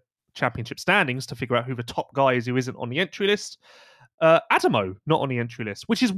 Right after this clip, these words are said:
oh no, Adamo is on the entry list, my bad. Uh, Gifting, Rubini, DeWolf, uh, Pankar is not on the entry list, obviously. Um, yeah, so like, "Oh, we're missing Pankar." Does anyone, like, not being funny, but that isn't really gonna impact anyone's experience, is it?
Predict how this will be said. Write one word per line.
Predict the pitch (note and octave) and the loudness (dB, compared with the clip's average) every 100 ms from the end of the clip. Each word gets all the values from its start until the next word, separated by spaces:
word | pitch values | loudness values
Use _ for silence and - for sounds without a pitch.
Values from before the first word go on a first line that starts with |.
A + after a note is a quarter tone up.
| F#3+ | 0
oh | B3 | 2
no, | C4 | 4
Adamo | B3 G#3 F3+ D3+ | 4 2 4 4
is | A2+ | 4
on | G2+ | 0
the | |
entry | G2 - | -8 -10
list, | G#2 - | -14 -10
my | A#2 | -10
bad. | G#2+ G2 _ - - C3 - | -8 -10 _ -20 -20 -16 0
Uh, | D#3+ D3+ C#3 C3 B2 A#2+ A#2 A#2 - - - - - - - | 4 4 4 4 4 2 0 -6 -18 -20 -18 -18 -16 -14 -6
Gifting, | - - E3+ | -6 -4 -6
Rubini, | D3+ B2 D#3+ C#3+ B2+ | -6 -4 -4 -4 -4
DeWolf, | B2+ B2 G3+ F#3+ - - - - | -4 0 -2 -2 -10 -20 -20 -16
uh, | - - | -16 -4
Pankar | B3+ C4+ F#3 B2 G#2 - - | -2 0 2 4 2 -2 -8
is | A#2+ A#2 | -4 -2
not | B2 | -2
on | A2+ | -2
the | A#2+ | -2
entry | B2+ - | -4 -4
list, | B2+ B2+ - | -4 -6 -6
obviously. | B2 B2 A2+ C3 C3 B2 _ _ _ _ - | -4 -4 -4 -6 -6 -8 _ _ _ _ -2
Um, | C3 A#2+ A#2 - | 2 2 0 -2
yeah, | A#3 | 0
so | F3 F#3+ | 2 4
like, | F3 | 4
"Oh, | F3+ | 6
we're | D3+ D3+ | 6 4
missing | D#3+ E3+ D3+ | 2 -4 -6
Pankar." | - E3 C#3 A#2 F#2+ | -4 -2 -2 -2 -2
Does | G2 B2+ | 0 0
anyone, | C#3+ C#3 C#3+ | 2 2 2
like, | C#3 C#3 - - - | 2 0 -6 -12 -2
not | C#3 | 0
being | B2+ A2+ | 0 0
funny, | A#2+ C3+ G#2+ | 2 2 2
but | A2+ - - - - | 0 -2 -8 -18 -2
that | C3 A#2+ | 0 2
isn't | A#2+ A#2 A2+ | 0 -4 -4
really | C3 A#2 | -4 -2
gonna | A#2 A2+ | -2 -2
impact | A2+ A2 A#2 - | -4 -4 -6 -6
anyone's | A#2+ A2 G#2+ G#2 A2 | -4 -2 0 0 -4
experience, | - - A2 F#2 G2 - | -4 0 2 0 -6 -6
is | A#2+ | -6
it? | G2+ | -6